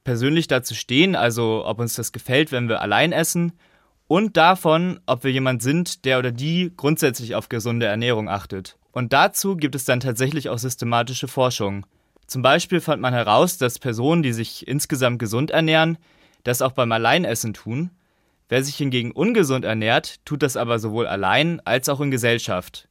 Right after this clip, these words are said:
Diese Menschen essen zudem häufig allein und unregelmäßig. Denn wenn andere nicht dabei sind, lässt sich eine ungesunde Ernährung einfacher ausleben.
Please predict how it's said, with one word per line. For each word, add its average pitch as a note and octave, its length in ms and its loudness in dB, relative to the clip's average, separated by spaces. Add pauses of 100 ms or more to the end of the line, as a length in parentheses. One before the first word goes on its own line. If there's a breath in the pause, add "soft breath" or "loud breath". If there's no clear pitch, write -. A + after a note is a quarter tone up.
(220)
Diese D#3+ 180 0
Menschen E3+ 360 2
essen C#3 260 -2
zudem B2+ 360 -2
häufig E3+ 380 2
allein C3+ 360 2
und C3+ 320 -2
unregelmäßig. G#2+ 960 -4 (300)
Denn C3+ 420 2
wenn B2+ 160 0
andere D#3 260 2
nicht D3+ 160 0
dabei C3+ 320 4
sind, C#3+ 300 0
lässt B2+ 160 0
sich - 140 -8
eine B2 160 -4
ungesunde C#3 460 -2
Ernährung C#3+ 600 -2
einfacher A#2 480 -6
ausleben. G#2+ 600 -4